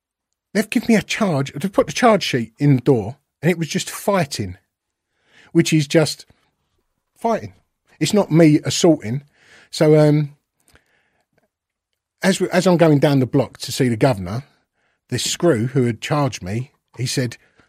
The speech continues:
"Just say that he attacked you first, and, um,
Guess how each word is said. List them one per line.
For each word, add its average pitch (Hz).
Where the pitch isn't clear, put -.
"Just -
say 113
that 98
he 117
attacked -
you 113
first, -
and, 98
um, 104